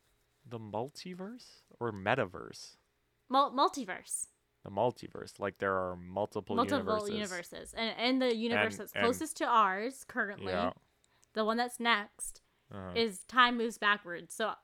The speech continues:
Speaker 1: So you,
Speaker 2: I did
Speaker 1: you're,
Speaker 2: not
Speaker 1: you're
Speaker 2: look into this. I have
Speaker 1: so
Speaker 2: no
Speaker 1: you're
Speaker 2: idea how it would work.
Speaker 1: So you're, like, born at a hundred and die at zero kind of
Speaker 2: No,
Speaker 1: thing.
Speaker 2: but maybe that's too simple, Nick. Maybe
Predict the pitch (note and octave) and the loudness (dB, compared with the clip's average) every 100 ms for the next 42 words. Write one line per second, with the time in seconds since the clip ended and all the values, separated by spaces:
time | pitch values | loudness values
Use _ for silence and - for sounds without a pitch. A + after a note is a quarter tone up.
0 | _ - _ _ - G#2+ G#2 A#3+ B3 D4 | _ -20 _ _ -4 0 4 6 6 6
1 | D4 D#4+ F4+ C#4 - C#4 C#4 B3+ G3 - | 10 12 12 8 2 0 -2 -2 -4 -2
2 | G#3 G#3 G#3+ B3+ D4 D4+ C#4 A#3+ A#3+ A3 | -2 -2 -4 2 4 4 2 0 2 2
3 | G3+ G3+ F3+ F3+ - - _ - G2+ G2+ | 0 -6 -8 -12 -12 -20 _ -4 0 2
4 | G2 - - G#2 G#2+ A#2 G#2+ G2+ - G2 | 0 -4 -4 2 4 4 4 -2 0 0
5 | F#2+ F2 F2 A2 A2 F#2 F2 E2 - - | 2 -2 2 2 2 -2 -2 -6 -16 -20
6 | _ _ _ _ - F#2+ E2+ D#2+ D#2 - | _ _ _ _ -14 -10 -10 -14 -18 -20
7 | - - G#2 E2+ D#2+ D#2 G2+ F2+ E2 F2 | -10 2 2 2 -4 -10 -6 -6 -6 -14
8 | - - - - - F2+ D4+ F4 B3+ - | -16 -20 -20 -8 -6 -2 0 2 0 -4
9 | _ - C4 E4 F4+ E4+ - - C4 C#4 | _ -2 0 2 2 0 -4 -10 -6 -4
10 | D#4+ C4 G3 D#3 - - _ _ - G#3+ | -4 -4 -8 -12 -20 -20 _ _ -10 -2
11 | A#3+ C#4 D4+ D4 C4+ | 0 0 -2 -2 -6